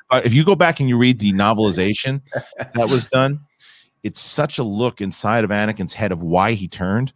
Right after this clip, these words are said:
That's like, you know, like I said, I, I, although I, I definitely have more of an appreciation for the prequels, I certainly have my, my issues with, with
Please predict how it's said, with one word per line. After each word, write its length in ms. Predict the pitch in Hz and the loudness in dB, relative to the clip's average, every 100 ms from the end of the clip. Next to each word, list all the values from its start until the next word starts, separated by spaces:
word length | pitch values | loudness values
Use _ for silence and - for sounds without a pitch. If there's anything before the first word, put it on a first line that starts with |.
| - - - _ | -16 -20 -20 _
That's 240 | 120 127 | 0 2
like, 180 | 131 107 - | 2 0 -2
you 100 | 107 | -2
know, 240 | 90 90 120 | 0 -2 -4
like 180 | 120 | -2
I 60 | 117 | -2
said, 260 | 104 120 82 | -2 -2 -2
I, 240 | 65 95 107 - | -6 -8 -10 -10
I, 40 | 107 | -4
although 280 | 110 117 127 | 0 2 2
I, 80 | 107 - | 0 -2
I 80 | 117 | 0
definitely 340 | 131 170 151 | 0 0 0
have 140 | 139 | -2
more 120 | 123 120 | 0 -2
of 60 | |
an 80 | 117 | -2
appreciation 720 | - 120 104 104 107 - 90 | -6 -8 -6 -4 -4 -4 -10
for 220 | - 95 | -6 -4
the 80 | 92 | -4
prequels, 280 | 98 104 82 | -6 -6 -6
I 60 | 85 | -6
certainly 380 | - 123 113 | -4 -4 -4
have 140 | 98 87 | -4 -4
my, 220 | 87 82 - | -4 -6 -8
my 200 | 92 87 | -10 -6
issues 380 | 104 - 85 | -6 -8 -10
with, 140 | 87 78 _ - | -8 -10 _ -10
with 200 | 87 | -10